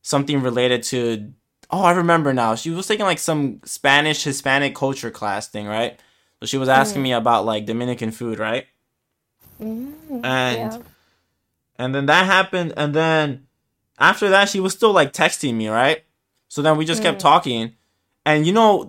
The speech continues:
Speaker 1: that, that was, like, our first day texting just each other without the group chat. And,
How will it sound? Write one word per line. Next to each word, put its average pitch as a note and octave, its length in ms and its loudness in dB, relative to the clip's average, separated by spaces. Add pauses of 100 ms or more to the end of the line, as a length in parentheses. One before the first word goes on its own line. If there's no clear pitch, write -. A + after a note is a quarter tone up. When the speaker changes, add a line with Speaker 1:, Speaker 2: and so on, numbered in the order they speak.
Speaker 1:
that, D#3 180 4
that D#3+ 60 8
was, F#3 100 6
like, E3 160 -2
our C#3 100 4
first C#3+ 280 -2
day C3 200 2
texting B2 440 -4
just G#2+ 240 -4
each A2 180 -10
other A2+ 260 -4
without A2+ 360 -2
the G#2+ 80 -8
group A2 240 -12
chat. C#3 260 -2 (1600)
And, C3 220 -2